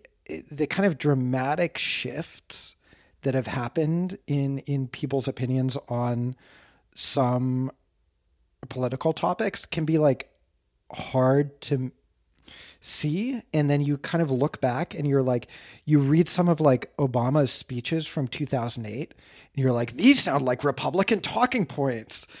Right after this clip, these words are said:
He's talking about securing the borders and telling black people to pull themselves up by their own bootstraps. Like, you know, who is this, Tucker Carlson?" You know, you're like, "Fuck, man, like, things really have changed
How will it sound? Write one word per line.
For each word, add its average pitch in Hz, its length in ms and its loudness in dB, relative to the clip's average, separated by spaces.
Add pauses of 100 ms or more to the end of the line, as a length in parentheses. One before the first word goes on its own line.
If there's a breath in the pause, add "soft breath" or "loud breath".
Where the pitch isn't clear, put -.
(240 loud breath)
He's 233 200 4
talking 214 320 0
about 175 180 10
securing 208 460 6
the 202 80 10
borders 180 460 4
and 175 120 0
telling 175 560 2
black 139 340 -2
people 196 200 2
to 185 100 6
pull - 220 2
themselves 160 360 4
up 160 120 4
by 160 120 6
their 160 180 6
own 170 100 6
bootstraps. 185 800 0
Like, 156 360 2
you 165 160 -2
know, 156 160 2
who 240 160 4
is 240 140 8
this, 160 180 4
Tucker 208 320 2
Carlson?" 196 540 2 (340 loud breath)
You - 60 -4
know, 180 100 10
you're 180 160 0
like, 180 180 -2
"Fuck, - 380 -6
man, 165 240 2
like, 139 240 -2
things 220 300 -6
really 185 240 6
have 127 160 2
changed 170 760 -6